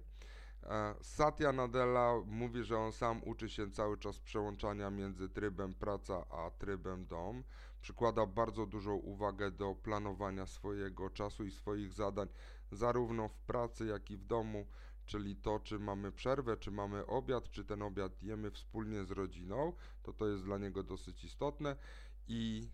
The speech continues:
na sam koniec, y, wspomniał o tym, że w-, dostrzega problem zdalnego onboardingu, czyli powiedział, uczenie, przekwalifikowywanie się czy podnoszenie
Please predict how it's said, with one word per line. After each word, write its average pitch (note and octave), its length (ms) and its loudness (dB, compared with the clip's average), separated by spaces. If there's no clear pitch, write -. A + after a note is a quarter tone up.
na A2 160 -4
sam C#3+ 260 2
koniec, A#2+ 540 0
y, G#2+ 420 2
wspomniał G#2+ 600 0
o A2 60 2
tym, G#2 280 -2
że F#2+ 320 2
w-, G2+ 140 -6
dostrzega A2 520 6
problem G#2+ 480 4
zdalnego G2+ 640 2
onboardingu, A2+ 840 0
czyli F#2+ 300 -4
powiedział, F#2 640 0
uczenie, F3 680 2
przekwalifikowywanie G2 1300 0
się F#2+ 200 -4
czy G2 120 -6
podnoszenie F#2 720 -4